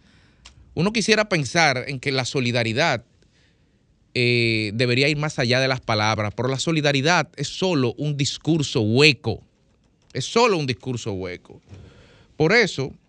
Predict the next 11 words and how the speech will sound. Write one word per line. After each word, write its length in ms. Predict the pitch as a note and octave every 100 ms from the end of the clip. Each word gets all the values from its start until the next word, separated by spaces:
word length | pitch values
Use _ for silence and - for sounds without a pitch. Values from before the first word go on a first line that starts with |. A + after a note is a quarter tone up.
| _ _
tenemos 380 | - C#3 F3+ F#3+
que 140 | F#3 E3
ver 260 | F3 D3+
en 220 | C#3 C3
su 120 | - B2+
justa 280 | F3 F#3
dimensión 580 | F3+ E3+ C#3+ - E3 C#3+
y 80 | C#3
valorar 400 | C#3+ D3+ D#3+ D4
un 100 | D#4
poco, 460 | - G3 E3 C3+